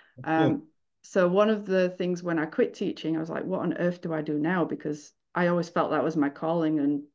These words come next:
Speaker 2: I was
Speaker 1: Mm.
Speaker 2: good at it, and that was, I could never see myself doing anything else other than teaching.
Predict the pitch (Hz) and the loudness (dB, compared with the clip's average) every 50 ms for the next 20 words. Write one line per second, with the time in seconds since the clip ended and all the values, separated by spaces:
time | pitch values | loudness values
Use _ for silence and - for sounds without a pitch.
0 | _ _ - 165 160 147 143 110 101 196 196 202 214 160 - - - - 92 104 | _ _ -8 -4 -4 -4 -2 2 6 6 8 8 6 2 0 -2 -6 -6 -6 -6
1 | - - - 156 151 147 139 151 156 151 156 - - _ _ _ _ _ _ - | -6 -6 -6 -4 -4 -4 -2 -2 -4 -4 -6 -10 -16 _ _ _ _ _ _ -6
2 | - 175 170 170 - 190 180 196 202 202 214 208 - 220 202 196 180 175 175 170 | -2 -2 -2 0 0 2 4 4 6 4 4 2 2 2 2 2 2 0 0 -4
3 | 165 - 175 160 156 151 - - 160 160 156 - 160 151 147 - - 156 143 147 | -4 -2 -2 -2 0 0 0 0 0 -2 -2 -2 -4 -4 -4 -2 -2 -2 -2 -2
4 | - - - - - 175 170 160 160 156 147 147 151 151 - 190 175 - - - | -4 -8 -14 -8 -4 -2 -2 -2 -2 -4 -2 -4 -4 -2 -2 -4 -4 -4 -4 -6
5 | - - 160 - | -8 -8 -8 -12